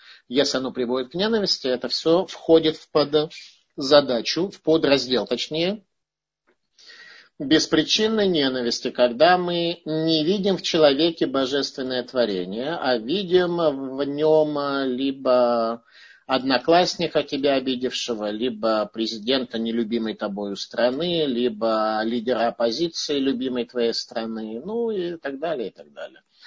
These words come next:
Вот это всё беспричинная ненависть. Короче говоря, кто хочет начать работать, пожалуйста, теперь на каждом уроке я буду давать вам конкретную, предлагать конкретную тему.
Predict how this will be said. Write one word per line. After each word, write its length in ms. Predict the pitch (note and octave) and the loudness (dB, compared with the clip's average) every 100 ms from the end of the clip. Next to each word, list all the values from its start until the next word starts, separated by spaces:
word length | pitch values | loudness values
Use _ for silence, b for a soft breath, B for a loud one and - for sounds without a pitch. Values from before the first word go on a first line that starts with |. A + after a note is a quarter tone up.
| B B B | B B B
Вот 160 | C#3 F3 | 2 4
это 120 | G3+ | 4
всё 200 | G3 F#3 | 4 2
беспричинная 560 | D#3+ - C#3 D#3 D3 | 2 -4 -2 0 0
ненависть. 280 | C3+ A2 G#2 | 0 0 0
Короче 320 | - F#3+ G3+ | 2 4 4
говоря, 220 | F#3 F3+ D#3 | 6 6 4
кто 160 | F3 | 2
хочет 360 | F3 E3+ - - D#3 | 4 4 4 -2 0
начать 380 | D3 - C#3+ | 2 2 2
работать, 420 | C#3 D3 G#3 G#3 D#3+ | 2 4 4 4 2
пожалуйста, 540 | C#3+ C3 A#2+ - B2 | 2 2 -2 -4 -4
теперь 180 | F3 F3+ | 0 0
на 120 | E3+ | 2
каждом 400 | F3 E3 D3+ D#3+ | 4 2 2 -2
уроке 340 | E3 G3+ G3 | 2 2 2
я 60 | D#3+ | 0
буду 220 | D3 D3+ | 0 -2
давать 280 | C#3+ C#3+ C#3 | 2 2 2
вам 160 | C3+ C3+ | -6 -6
конкретную, 1300 | C#3+ C#3 C#3 D3+ D3+ F#3 F#3 - E3+ E3 E3 E3 E3 | -4 -4 -4 -2 2 0 -2 -8 -6 -2 -2 -2 -4
предлагать 640 | C#3+ B2 B2 B2+ D3+ - | -8 -4 -4 0 -2 -2
конкретную 1000 | C3 B2 - C3+ C#3+ C#3 C#3+ C3+ C3 B2+ | -10 -10 -8 -4 -4 -6 -12 -10 -8 -10
тему. 600 | - A#2 G2 G2 E3 | -12 -8 -8 -4 -6